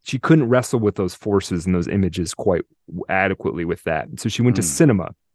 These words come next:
Speaker 1: and she found some success there. But then eventually she had to go straight into this v-, this ritual, this very,
Speaker 2: Yeah.
Speaker 1: very outs-, for her, from her cultural lineage, a very strange and exotic ritual process, right?
Speaker 2: Mm-hmm.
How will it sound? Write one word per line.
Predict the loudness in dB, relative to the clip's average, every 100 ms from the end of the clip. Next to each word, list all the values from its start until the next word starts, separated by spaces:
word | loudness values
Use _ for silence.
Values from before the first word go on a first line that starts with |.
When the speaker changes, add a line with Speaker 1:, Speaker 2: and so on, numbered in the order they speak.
| _ _ _ _ 0
Speaker 1:
and | 2 2
she | 0 -2 -4
found | -2 2 2
some | 0 -4
success | -4 -4 0 0 2
there. | 0 0 -4 -14 -4
But | 2
then | 2
eventually | 4 2 2 0 -2 -12 -20 _ -12
she | -4 -2
had | 2
to | 4
go | 4 4 0
straight | -6 -6 2 4 6
into | 2 0
this | -2 -4 -6
v-, | -10 -8 -8 0
this | 0 0
ritual, | 2 2 2 0 -2 -2
this | -4
very, | -2 2 6 6 4 0 -8
Speaker 2:
Yeah. | -10 -4 0 0
Speaker 1:
very | 0 -6 _ _ -2
outs-, | 0 0 -6 -10 -6
for | 2 2
her, | 6 4 4
from | 2 -2 -2
her | 2 4 4 2
cultural | -4 -2 -2 0 0 2
lineage, | 0 0 0 -2
a |
very | 0 2 4 4
strange | 0 -6 -2 0 2 2 2
and | 0
exotic | -4 -2 0 2 0 -2
ritual | -6 -6 -4 -4 -4
process, | -2 -2 0 -2 -2 -2
right? | 0 0
Speaker 2:
Mm-hmm. | -2